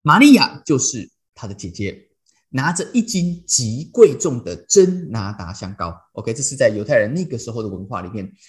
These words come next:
非常贵重啊，有点像是嫁妆了哈，就是一个女生的嫁妆一样的一个，一个香膏哈，那时候是非常非常贵啊，呃，抹在耶稣的脚上，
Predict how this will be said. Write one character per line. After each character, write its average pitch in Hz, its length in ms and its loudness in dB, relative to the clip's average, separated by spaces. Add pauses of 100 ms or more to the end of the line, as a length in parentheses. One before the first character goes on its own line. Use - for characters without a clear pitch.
(240)
非 190 300 -4
常 117 200 0
贵 120 180 2
重 107 220 -8
啊， 95 80 -8
有 127 100 -4
点 113 120 -4
像 110 260 -8
是 110 240 -10
嫁 123 280 -4
妆 107 260 0
了 92 80 -10
哈， 95 140 -6
就 117 100 -12
是 110 220 -10
一 113 100 -10
个 104 60 -6
女 104 120 -6
生 120 140 -10
的 120 80 -10
嫁 110 220 -12
妆 95 220 -12
一 98 40 -14
样 95 100 -10
的 90 160 -14 (240)
一 - 80 -14
个， 107 140 -10
一 110 120 -18
个 104 80 -12
香 107 320 -8
膏 98 120 -10
哈， 92 140 -12
那 113 60 -10
时 110 100 -12
候 107 40 -12
是 110 80 -12
非 131 120 -12
常 110 120 -12
非 107 120 -14
常 95 80 -12
贵 - 200 -12 (560)
啊， 87 240 -12 (540)
呃， - 380 -18
抹 120 260 -2
在 190 160 -4
耶 151 180 4
稣 147 140 -4
的 104 80 -4
脚 - 180 -12
上， - 240 -16